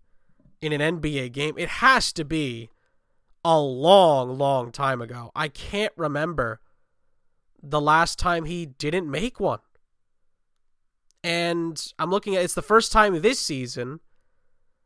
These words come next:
that Trae Young hasn't made a three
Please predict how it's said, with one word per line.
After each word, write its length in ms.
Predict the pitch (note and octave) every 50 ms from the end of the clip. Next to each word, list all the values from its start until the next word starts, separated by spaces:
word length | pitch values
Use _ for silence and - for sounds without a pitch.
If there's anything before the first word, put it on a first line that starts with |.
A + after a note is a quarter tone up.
| _ _ -
that 160 | D#3 D#3+ D3
Trae 360 | - - - E3 D#3+ D3+ D3
Young 440 | C#3+ D3 C#3 C3+ C3+ C3 C3 B2+ A#2+ - _ _ -
hasn't 460 | - E3+ D#3+ D3+ C#3+ C#3 D3+ - -
made 220 | C3+ C#3+ C#3+ C#3 C3+
a 60 | B2+
three 580 | - - C#3+ C3+ C#3 C3+ C3+ C3 B2 A#2+ A#2